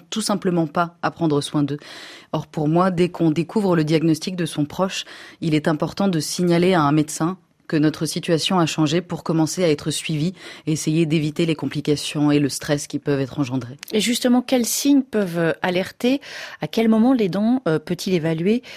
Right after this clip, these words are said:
Speaker 2: euh, qu'il a atteint ses limites, qu'il a besoin d'un relais, euh, de ce fameux droit de répit ?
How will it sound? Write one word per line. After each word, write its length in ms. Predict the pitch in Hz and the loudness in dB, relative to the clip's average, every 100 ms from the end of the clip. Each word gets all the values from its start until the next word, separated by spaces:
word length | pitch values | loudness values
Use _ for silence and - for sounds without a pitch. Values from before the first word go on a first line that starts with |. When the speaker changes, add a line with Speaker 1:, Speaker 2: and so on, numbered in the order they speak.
| - - | -14 -6
Speaker 2:
euh, 60 | 139 | -6
qu'il 240 | - 156 | -2 0
a 60 | 151 | 0
atteint 240 | - 208 | 0 -4
ses 180 | - 151 | -2 -2
limites, 420 | 156 196 208 240 | 2 4 4 2
qu'il 200 | - 147 | -2 -4
a 60 | 147 | 0
besoin 600 | 139 208 175 214 220 - | 2 2 2 0 0 -2
d'un 220 | 143 151 | -2 -2
relais, 460 | 143 170 185 196 254 - - - - | 0 0 2 2 2 -4 -20 -16 -6
euh, 60 | 135 | -2
de 100 | 165 | -2
ce 160 | - | -2
fameux 360 | 165 170 175 208 | -2 0 0 0
droit 340 | 151 131 190 | -2 -2 -2
de 100 | 170 | -2
répit ? 600 | 139 147 - 139 - - | -4 -4 -6 -10 -10 -14